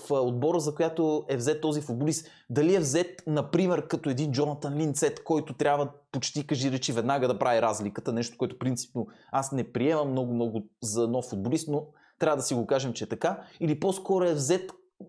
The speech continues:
някой млад талант, чиято цел е в бъдещето това момче да се развива. Да започваме.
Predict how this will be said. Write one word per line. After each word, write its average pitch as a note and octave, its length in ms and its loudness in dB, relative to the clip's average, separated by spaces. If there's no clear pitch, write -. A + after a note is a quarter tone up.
някой D#3+ 360 0
млад D3 400 0
талант, D3 380 2
чиято E3+ 340 2
цел F#3 380 2
е F#3+ 200 0
в B2+ 240 -2
бъдещето F#3+ 580 2
това E3+ 200 0
момче F3 580 2
да D3+ 60 -4
се F#3 180 2
развива. F3 380 2
Да E3+ 80 2
започваме. G#3+ 500 2